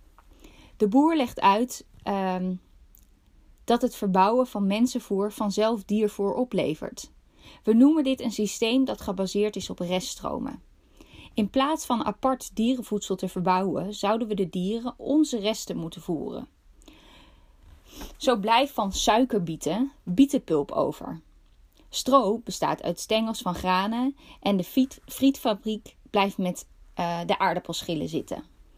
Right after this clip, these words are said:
Dit zijn allemaal resten die dieren prima kunnen eten, die de mens dus liever niet opeet. Ehm, nou,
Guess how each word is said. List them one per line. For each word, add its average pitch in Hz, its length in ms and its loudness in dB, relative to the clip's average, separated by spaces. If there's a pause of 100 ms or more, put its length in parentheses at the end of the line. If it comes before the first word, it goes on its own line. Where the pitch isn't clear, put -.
(320)
Dit 254 160 2
zijn 233 180 0
allemaal 226 640 2
resten 226 640 -2
die 190 160 -2
dieren 226 460 0
prima 247 320 4
kunnen 208 280 -4
eten, - 460 -2 (1120)
die 202 240 2
de 208 80 2
mens 220 320 2
dus 170 340 0
liever 196 280 0
niet 190 200 -2
opeet. - 480 -8 (1500)
Ehm, 247 520 2 (380)
nou, 247 200 4